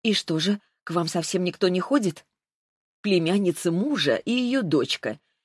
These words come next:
Ирма и Мариночка. Только одна работает, а у второй третий малышок родился. Хлопот слишком много, не до гостей. Правда, вчера забегали вдвоем с подружкой, и малышку принесли. Такая хорошенькая,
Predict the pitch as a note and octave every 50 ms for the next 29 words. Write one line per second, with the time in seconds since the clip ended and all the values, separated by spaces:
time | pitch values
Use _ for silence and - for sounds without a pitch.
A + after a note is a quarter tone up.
0 | _ _ _ - G#3+ B3 D4+ C#4+ B3+ B3 B3 B3 - B3 C4 A3+ F3+ D#3+ D3+ D3
1 | C#3 C3 D3 C#3+ - - - D#3+ F3 - _ _ _ _ _ - G#3+ F3+ D3+ -
2 | F3+ E3+ E3+ E3 F3 F3 F3+ F#3 F#3 F#3 A3 A3+ G#3 - D3 C#3 C#3+ - _ _
3 | _ _ - G3 F#3+ F#3 - - F#3 F#3+ G3+ A3+ A#3 G#3 - - F#3 A#3 G#3 -
4 | F#3+ F3 E3+ E3 D3+ D3 - - D#3 - - E3 D#3 D3 D#3 E3 D3+ - - F3
5 | E3+ - _ _ _ _ _ - C4+ D4 D#4 - - D3+ - - D#3+ D#3 D3+ -
6 | - F3+ E3+ F3 G3 C#4 C#4 A3 D#3 D#3+ D#3+ D#3 _ _ _ - G#3+ A3+ A3+ F#3
7 | G3+ E3+ F3+ D3+ C#3+ - - - C#3+ B2+ A2+ - _ _ _ _ _ _ _ _
8 | _ - F3 E3 D3+ C#3+ C#3+ - - - C3+ - D#3+ F3+ E3 D3+ B2+ C#3+ C#3 C3+
9 | C#3+ F3 G3 E3+ D3 C3+ D3 C#3 C#3+ D#3 E3+ D3+ - F3+ F3 D#3 D#3 B2+ B2 -
10 | - - D#3 E3 E3+ - _ _ _ _ - C4 A#3+ G3 D3+ C3 C#3 D3 - -
11 | F#3 F3+ - G3 G3+ G3+ G#3 G3+ - G#3+ A3 A#3 A#3 - _ _ _ _ _ _
12 | - E4 E4 - F#4 C#4+ - - F#3 F#3 G3 A#3+ B3 - - D#3+ D#3+ D#3 - F3+
13 | D#3 D#3 F#3